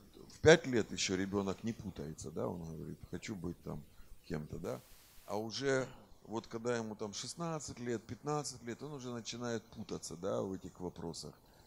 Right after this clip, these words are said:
кем он хочет быть. Потому что учиться — это потратить, э, ну, там, в семинарии будет два года, а там в инст-, в университете там четыре-пять лет, да.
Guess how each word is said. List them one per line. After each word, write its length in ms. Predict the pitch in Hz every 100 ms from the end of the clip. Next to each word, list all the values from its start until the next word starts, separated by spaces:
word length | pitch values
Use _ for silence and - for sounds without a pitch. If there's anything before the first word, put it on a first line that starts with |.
| -
кем 240 | - 113 107
он 80 | 90
хочет 380 | - 90 -
быть. 240 | 76 69 69 - - - - - - -
Потому 220 | - 117 131
что 320 | - 127 101 -
учиться — 540 | 113 - 233 208 117
это 200 | 101 101
потратить, 680 | 110 120 147 196 180 151 - - - - - -
э, 180 | - 78
ну, 540 | 95 98 143 156 131 -
там, 320 | 87 82 80 76 - - - -
в 160 | 90 -
семинарии 440 | 110 110 170 135
будет 220 | 87 82
два 260 | - 110 139
года, 340 | 117 101 92 - - - - -
а 320 | 95 92 90
там 340 | 95 92 90
в 80 | 95
инст-, 200 | 95 - -
в 60 |
университете 600 | 98 101 95 - 139 92
там 220 | 78 80
четыре-пять 800 | 78 - - 123 87 - 117 113
лет, 240 | 95 90 82
да. 180 | 117